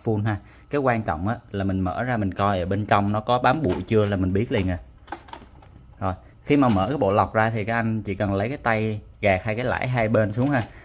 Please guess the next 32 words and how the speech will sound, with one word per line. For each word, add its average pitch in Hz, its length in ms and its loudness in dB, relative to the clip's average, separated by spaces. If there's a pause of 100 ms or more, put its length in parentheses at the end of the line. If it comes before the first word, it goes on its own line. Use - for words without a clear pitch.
(140)
thì 101 80 -2
nó 107 120 0
sẽ 104 220 -6
tự 90 140 -2
bung 107 260 0
cái 120 120 -4
màn 95 520 0
heba 107 340 2
này 101 120 0
ra. 101 200 0 (320)
Thì 104 100 -4
nó 110 100 0
sẽ 110 140 -4
có 113 120 -2
hai 131 180 -2
loại 92 140 -2
màn 98 160 -2
lọc 92 180 -2
nha, 110 120 -2 (200)
màn 98 200 -4
lọc 92 140 -2
heba 107 280 -2
ở 95 100 0
bên 104 180 -4
ngoài 95 260 0 (320)
để 92 100 -4
lọc 101 360 -2
các 127 280 -4
cái, 135 260 -2
ờ, 113 240 0
vật 98 220 -6
chất 131 140 -6